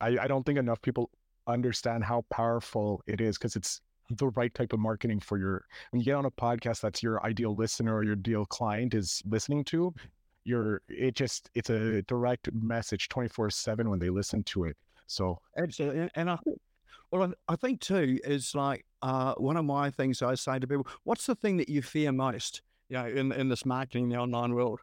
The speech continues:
Speaker 2: And usually it's this, speaking on a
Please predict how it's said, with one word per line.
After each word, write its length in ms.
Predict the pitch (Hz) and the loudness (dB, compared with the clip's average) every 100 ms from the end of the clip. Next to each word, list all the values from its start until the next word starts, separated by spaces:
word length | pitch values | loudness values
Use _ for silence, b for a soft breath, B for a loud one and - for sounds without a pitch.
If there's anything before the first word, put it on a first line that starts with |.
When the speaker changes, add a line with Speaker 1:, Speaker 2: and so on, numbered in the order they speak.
| B B B B | B B B B
Speaker 2:
And 220 | 135 135 127 | -2 -2 0
usually 880 | 147 160 196 190 151 123 156 294 _ _ _ - | 0 2 2 2 0 0 2 0 _ _ _ -6
it's 220 | 139 104 | -4 -4
this, 400 | 117 220 - - - _ _ - | -2 -2 -4 -10 -12 _ _ -12
speaking 540 | - - 165 151 151 | -10 0 0 2 2
on 220 | 120 139 | 2 0
a 120 | 143 | 0